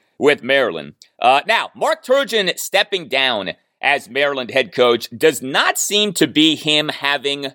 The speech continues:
been fired. Uh, I don't know about you. That was, like, the first thing that I wondered about. I mean, you always have to be skeptical of coaches stepping down, right? You hear, "Stepping down." Like, what does that mean exactly? Are you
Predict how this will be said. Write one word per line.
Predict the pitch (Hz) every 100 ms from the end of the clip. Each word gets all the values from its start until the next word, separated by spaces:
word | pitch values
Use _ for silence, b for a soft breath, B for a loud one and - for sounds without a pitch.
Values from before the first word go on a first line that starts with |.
| -
been | 98 131 131 127 120
fired. | - - 113 85 60 50 - _ _ _ _
Uh, | 101 107 -
I | 320
don't | 311
know | 262
about | 202 185 -
you. | 160 139 135
That | 185 240
was, | 196
like, | 170 151
the | 123
first | - 196 -
thing | 139 101 78 - _ _ -
that | 139
I | 151
wondered | 117 110 90
about. | 73 62 53 _ _ -
I |
mean, | 170 180
you | 240
always | 302
have | 208 202
to | 170
be | 151
skeptical | - 156 - 127
of | 117
coaches | - 131 120 120 107 117
stepping | - - 190 185 139
down, | 123 120 76 73
right? | - 123
You | 135
hear, | 156 160 -
"Stepping | - - 214 220 165 127
down." | 139 92 78
Like, | 85 95
what | 202
does | 202
that | 139 120
mean | 120 85
exactly? | 73 78 69 80
Are | 87
you | 107 101